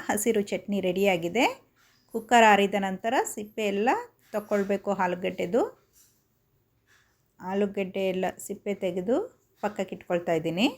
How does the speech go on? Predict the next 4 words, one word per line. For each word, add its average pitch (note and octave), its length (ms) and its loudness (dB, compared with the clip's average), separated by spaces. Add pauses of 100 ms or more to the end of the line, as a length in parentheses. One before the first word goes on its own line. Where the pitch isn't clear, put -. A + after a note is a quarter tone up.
(1800)
ಈಗ G3 80 -4 (140)
ಒಂದು F#3+ 160 0 (100)
ಪ್ಯಾನ್ F#3+ 300 0
ಬಿಸಿಗಿಟ್ಟು F3+ 580 -4